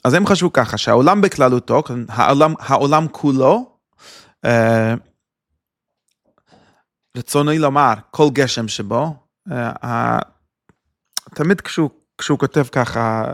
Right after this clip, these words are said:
משפט, ואז יעני, אה, אני, כוונתי, אה, איך שטיבו מתרגם, רצוני לומר, או רוצה לומר. זה, זה סוג של, אה,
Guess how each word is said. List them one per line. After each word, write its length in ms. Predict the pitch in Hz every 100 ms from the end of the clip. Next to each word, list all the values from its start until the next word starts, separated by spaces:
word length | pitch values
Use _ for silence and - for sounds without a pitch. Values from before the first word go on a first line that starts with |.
| -
משפט, 440 | 120 - 180 -
ואז 260 | 131 127 117
יעני, 420 | 135 139 131 113 - _ -
אה, 600 | 113 107 110 - 131 123
אני, 160 | 117 113 - -
כוונתי, 680 | 117 117 117 - 143 110 104
אה, 340 | 107 110 107 117 _ _ _ _
איך 120 | -
שטיבו 640 | - 117 113 113 - 120 113
מתרגם, 500 | 110 113 110 120 110
רצוני 320 | 110 113 127
לומר, 320 | 120 117 110 101
או 200 | 98 101 -
רוצה 240 | 107 120
לומר. 300 | 110 107 110 98 - - - - _ _ _
זה, 480 | 107 117 117 120 113
זה 180 | 123
סוג 220 | 117 160 -
של, 380 | 156 143 135
אה, 240 | 123 120